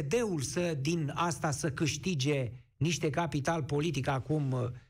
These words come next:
chemând-o în Parlament pe doamna Mihailă și așa mai departe. Deci n-avea nimeni treabă cu acuratețea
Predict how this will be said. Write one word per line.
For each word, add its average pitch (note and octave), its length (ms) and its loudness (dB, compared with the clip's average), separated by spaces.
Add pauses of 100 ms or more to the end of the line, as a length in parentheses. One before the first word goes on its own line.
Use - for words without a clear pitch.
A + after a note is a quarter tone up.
(120)
chemând-o D3+ 420 0
în C3 80 0
Parlament C3+ 600 0
pe B2 280 0
doamna B2+ 340 0
Mihailă D#3 640 0
și - 160 -2
așa A3+ 100 -2
mai A3+ 120 0
departe. G3 420 0 (640)
Deci B3 160 -2
n-avea D#4 320 2
nimeni C4 380 0
treabă F#3+ 320 0
cu F3 140 -2
acuratețea C#3+ 1120 0